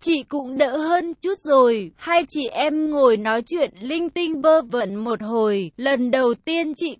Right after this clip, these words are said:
quan tâm đến công việc và tình yêu của tôi. Vì thấy chị hay hỏi hai vấn đề đó, rồi hỏi sang chuyện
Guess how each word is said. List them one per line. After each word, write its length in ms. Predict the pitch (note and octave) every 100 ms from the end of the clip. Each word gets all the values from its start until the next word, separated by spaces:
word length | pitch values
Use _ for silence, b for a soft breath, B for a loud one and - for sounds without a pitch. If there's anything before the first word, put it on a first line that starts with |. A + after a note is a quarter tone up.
| -
quan 240 | E4 D4
tâm 320 | D#4+ D#4 D4+
đến 260 | C4+ B3 C4
công 320 | F4 E4+ D#4
việc 200 | C#4+ B3+
và 320 | - C#4 C4 A#3+
tình 260 | - C#4 A#3
yêu 380 | A3+ D#4+ F4+ F4 -
của 200 | D4 A#3
tôi. 480 | D4 D4 D4 C#4+ C4+ - _ _ _ G3+
Vì 300 | G#3 C4 A3+
thấy 240 | B3 A#3+ B3
chị 180 | B3 A#3+
hay 300 | C4 D#4 D#4+
hỏi 360 | D4 C#4+ G3+ G3
hai 400 | C4+ D4+ D#4 D4
vấn 440 | A3 C4 C4+ D4
đề 220 | E4+ C#4
đó, 560 | A#3 A#3+ A#3+ A#3+ C#4 E4+
rồi 340 | A3+ A#3+ B3+ A3
hỏi 300 | A3+ G#3+ F3
sang 340 | - D4+ D4+ C#4
chuyện 180 | D#4+ B3